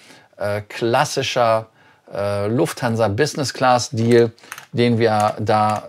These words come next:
gefunden haben, von Oslo über Frankfurt zum Beispiel nach Seoul für tausendzweihundertneunundneunzig Euro beginnend.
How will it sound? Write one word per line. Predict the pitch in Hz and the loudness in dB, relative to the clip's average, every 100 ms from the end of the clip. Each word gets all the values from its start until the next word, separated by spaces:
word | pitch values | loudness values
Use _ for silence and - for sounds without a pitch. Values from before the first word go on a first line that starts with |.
| - | -8
gefunden | 107 - 147 151 135 | -6 0 0 0 -2
haben, | 123 120 117 | 0 0 -2
von | - 135 135 | -4 -4 -2
Oslo | 123 123 - 120 120 | -2 -2 -2 -2 0
über | 120 123 123 120 117 | 0 -2 0 2 0
Frankfurt | 107 107 110 113 - 110 - | -2 -4 -4 -4 -4 -4 -4
zum | 107 | -4
Beispiel | 101 104 - 107 | -4 -4 -6 -6
nach | 98 92 85 | -6 -8 -8
Seoul | - - - 107 | -4 0 0 0
für | - 104 98 | -2 -4 -4
tausendzweihundertneunundneunzig | - 117 123 110 113 113 110 - 104 110 101 110 107 110 110 107 - | -2 0 0 -2 -4 -6 -8 -6 -4 -4 -6 -4 -4 -2 -4 -6 -8
Euro | 107 101 101 | -6 -6 -6
beginnend. | 101 113 120 123 123 | -4 -2 -2 -2 -6